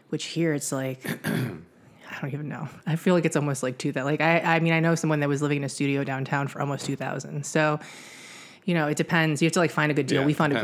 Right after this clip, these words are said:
Speaker 1: great
Speaker 2: on
Speaker 1: deal here. Thank God. <clears throat> Yeah, but I was looking at these shots and it was, like, these are beautiful, like, looking out into the city and the lights and a balcony and,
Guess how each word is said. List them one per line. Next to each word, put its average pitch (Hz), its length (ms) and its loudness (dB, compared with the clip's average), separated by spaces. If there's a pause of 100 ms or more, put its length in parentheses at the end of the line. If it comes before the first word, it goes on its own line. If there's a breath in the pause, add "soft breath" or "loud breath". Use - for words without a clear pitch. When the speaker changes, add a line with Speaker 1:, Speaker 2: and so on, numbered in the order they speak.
(120)
Speaker 1:
great - 40 0
Speaker 2:
on - 40 -4
Speaker 1:
deal 139 160 0
here. 151 320 -2 (180)
Thank 170 160 0
God. 165 280 -2 (360)
<clears throat> 170 300 4 (720)
Yeah, 170 240 4
but 170 120 6
I 175 60 8
was 170 120 6
looking 190 220 4
at 165 100 0
these 151 140 0
shots 180 300 4
and 165 80 2
it - 20 0
was, 147 160 0
like, 143 380 -2
these 170 200 0
are 165 60 4
beautiful, 160 800 2
like, 139 220 0
looking 165 340 4
out 160 120 4
into 156 120 -4
the 151 100 -4
city 165 420 2
and 143 100 2
the 123 60 0
lights 143 480 0
and 131 80 -2
a 101 40 -4
balcony 151 600 2
and, 139 140 0